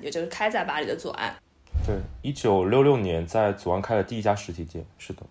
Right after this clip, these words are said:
Speaker 1: 然后第三点是，我没记错的话，王家卫执导的那一部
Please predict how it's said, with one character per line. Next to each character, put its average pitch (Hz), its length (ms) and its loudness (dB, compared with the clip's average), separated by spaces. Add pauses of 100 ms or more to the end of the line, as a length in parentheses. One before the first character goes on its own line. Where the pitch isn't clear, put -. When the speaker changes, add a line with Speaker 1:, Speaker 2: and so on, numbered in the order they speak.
(140)
Speaker 1:
然 196 160 -2
后 247 220 4
第 262 180 -2
三 349 220 0
点 214 120 0
是， 254 160 -2 (440)
我 226 120 4
没 240 120 4
记 523 100 2
错 494 200 4
的 381 40 6
话， 339 160 8
王 208 240 4
家 349 160 4
卫 403 240 4
执 - 180 -4
导 226 220 6
的 123 140 0
那 285 340 2
一 208 220 -2
部 202 680 -4